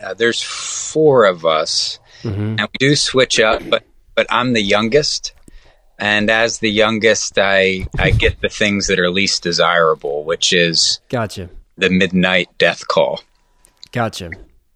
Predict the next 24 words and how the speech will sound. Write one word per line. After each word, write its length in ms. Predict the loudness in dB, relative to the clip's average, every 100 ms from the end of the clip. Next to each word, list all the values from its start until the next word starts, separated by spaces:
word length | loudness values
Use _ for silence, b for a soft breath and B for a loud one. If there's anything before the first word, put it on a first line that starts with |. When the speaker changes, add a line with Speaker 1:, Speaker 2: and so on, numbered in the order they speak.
| _ 0
Speaker 1:
But 100 | 4
we 100 | 6
do 100 | 4
try 240 | 4 2
to 80 | 2
switch 280 | 2 -2 -2
it 60 | -2
up. 200 | -2 -4 B B B _ _ -12
Speaker 2:
Okay, 320 | -2 -2 -2 -8
so 140 | -6
there's 160 | -2 -2
four 240 | 2 2
of 80 | 4
you 80 | 4
on 60 | 4
the 80 |
rotation, 720 | 4 0 0 -6 -6 -8 -8 -10 -16 _
and 380 | -8 -8 -8 -12 -14 -18
all 60 |
right, 240 | -16 -16 -20 _ _ -10
that's 180 | -10
still 260 | -8 -8 -8
a 20 |
lot. 380 | -8 -8 -10 -14